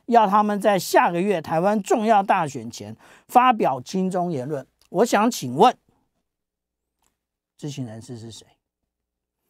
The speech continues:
如果你如此要求的话，那亲中人士是谁？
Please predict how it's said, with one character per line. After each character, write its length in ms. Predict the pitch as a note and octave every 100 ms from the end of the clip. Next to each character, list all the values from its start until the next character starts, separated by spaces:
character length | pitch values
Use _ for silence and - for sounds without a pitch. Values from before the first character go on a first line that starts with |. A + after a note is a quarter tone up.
| _ _ _ _ _ _ _ _ _ _ _ -
如 300 | F#3 D4+ E4+
果 300 | C4 F#3 -
你 160 | E3+ F#3
如 300 | G3 D4 A#4+
此 260 | - G3 E3
要 280 | G3+ A3+ A#3+
求 240 | - C#3+
的 80 | D3+
话， 280 | D#3+ C3 - _ _ -
那 260 | F#3 D3+ - -
亲 180 | D#3
中 160 | D3 C#3+
人 140 | A2+
士 160 | A#2 B2
是 160 | - A#2
谁？ 260 | - -